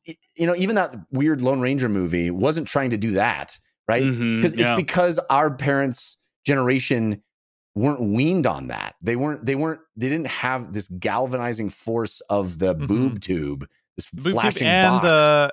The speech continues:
Speaker 3: and blockbusters, too. Like,
Speaker 1: Yeah.
Speaker 3: Blockbuster was, like, eighties and beyond, right?
Speaker 1: And
Speaker 3: Or
Speaker 1: commercials,
Speaker 3: post-Star
Speaker 1: you know,
Speaker 3: Wars.
Speaker 1: like, that's the
Speaker 3: Yeah.
Speaker 1: other thing is, is, is weird is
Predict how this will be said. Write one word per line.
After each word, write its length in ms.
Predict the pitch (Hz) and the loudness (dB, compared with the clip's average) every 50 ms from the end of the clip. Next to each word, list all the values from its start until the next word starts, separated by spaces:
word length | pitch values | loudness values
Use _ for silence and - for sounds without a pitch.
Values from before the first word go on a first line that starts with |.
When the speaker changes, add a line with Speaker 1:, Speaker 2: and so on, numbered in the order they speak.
| - _ | -2 _
Speaker 3:
and 240 | 156 165 160 139 120 | 0 0 0 0 -2
blockbusters, 1000 | 131 139 147 151 - - 113 - - - - - - - - - - - - _ _ _ | 0 0 0 -2 -4 -10 -12 -12 -12 -14 -16 -16 -16 -18 -20 -20 -20 -20 -20 _ _ _
too. 260 | - - 165 135 113 104 | -8 -6 -4 -4 -4 -2
Like, 120 | 107 104 | 0 2
Speaker 1:
Yeah. 120 | 101 123 156 139 80 | 4 4 4 2 2
Speaker 3:
Blockbuster 540 | - 139 135 - - 143 135 131 131 127 123 | 2 -2 -2 -2 -2 0 2 2 2 2 2
was, 220 | 131 123 110 117 | 0 -2 -2 -2
like, 140 | 123 110 - - | -6 -6 -4 -6
eighties 380 | 117 117 107 107 107 110 110 | -6 -6 -6 -8 -10 -10 -10
and 100 | 107 98 | -10 -12
beyond, 320 | - 104 - - - - 95 | -10 -10 -10 -10 -12 -12 -12
right? 200 | 90 87 92 - | -10 -6 -2 -2
Speaker 1:
And 140 | 151 127 | -2 0
Speaker 3:
Or 20 | - | 0
Speaker 1:
commercials, 440 | - 156 143 147 - - - 156 127 | 0 2 2 2 2 2 0 0 0
Speaker 3:
post-Star 300 | 95 - 135 127 120 117 | 0 -2 -2 -2 -2 -2
Speaker 1:
you 60 | 107 | 0
know, 80 | 107 117 | 0 0
Speaker 3:
Wars. 100 | 131 131 | 0 0
Speaker 1:
like, 180 | 120 117 - - _ _ _ _ _ | 0 -2 -4 -10 _ _ _ _ _
that's 160 | 180 226 - | -4 -2 0
the 80 | - 349 | 0 0
Speaker 3:
Yeah. 40 | 196 | 0
Speaker 1:
other 120 | 196 190 | 0 0
thing 200 | - - 131 127 | -2 -2 -2 -2
is, 160 | 117 98 104 101 - _ | -4 -4 -6 -10 -6 _
is, 180 | 117 113 101 - _ | -4 -4 -4 -4 _
is 160 | 113 110 95 | -6 -4 -4
weird 400 | 98 92 98 110 110 107 104 101 | -4 -2 -2 0 0 0 0 -2
is 480 | 95 - 107 107 101 98 95 90 - | -2 -2 0 0 2 0 0 -2 -6